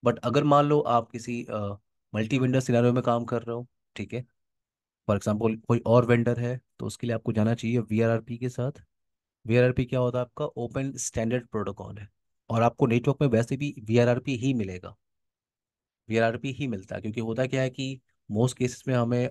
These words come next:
other vendor के राउटर्स मिल जाते हैं, तो वहाँ पे एचएसआरपी आप यूज़ नहीं कर सकते,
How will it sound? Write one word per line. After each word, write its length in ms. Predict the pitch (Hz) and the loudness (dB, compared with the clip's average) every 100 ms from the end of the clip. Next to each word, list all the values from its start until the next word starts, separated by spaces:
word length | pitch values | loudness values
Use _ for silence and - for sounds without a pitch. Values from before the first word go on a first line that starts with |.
| - | -4
other 180 | 110 120 | -2 0
vendor 340 | 120 120 117 | 0 -2 -4
के 60 | 127 | -4
राउटर्स 380 | 110 107 120 123 | -4 -4 -6 -4
मिल 140 | 113 | 0
जाते 260 | 113 113 117 | 0 0 -4
हैं, 140 | 113 - _ _ _ _ _ _ 113 | -8 -12 _ _ _ _ _ _ -6
तो 60 | |
वहाँ 220 | 104 117 | 0 0
पे 120 | 120 127 | 0 -2
एचएसआरपी 480 | 123 120 120 127 | -4 -4 -6 -4
आप 120 | 123 117 | -6 -4
यूज़ 220 | 110 110 | -8 -6
नहीं 100 | 104 | -6
कर 100 | 95 | -6
सकते, 340 | - 104 147 | -10 -12 -12